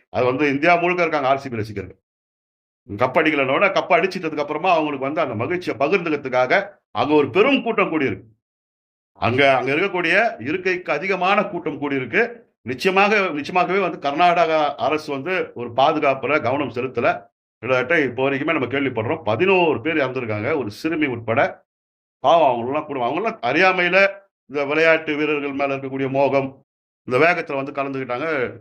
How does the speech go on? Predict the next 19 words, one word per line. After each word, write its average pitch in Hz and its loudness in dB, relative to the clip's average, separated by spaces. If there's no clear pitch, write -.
கூட்ட 147 -2
நெரிசல்ல 120 -2
ஒரு 95 -6
பதினோரு 117 2
பேர் 117 -2
இறந்துட்டாங்க. 92 -4
இந்த 240 4
மாதிரி, 160 2
அதாவது, 185 2
அந்த 110 -2
மொழி 196 4
வெறியாக்கப்பட்டது 175 0
இந்த 117 0
விளையாட்டிலுமே 214 2
பாத்தீங்கன்னா, 160 -4
அது 156 -2
வந்து 156 -6
மிகையா 208 4
காட்டிக்கிறாங்க. 156 -6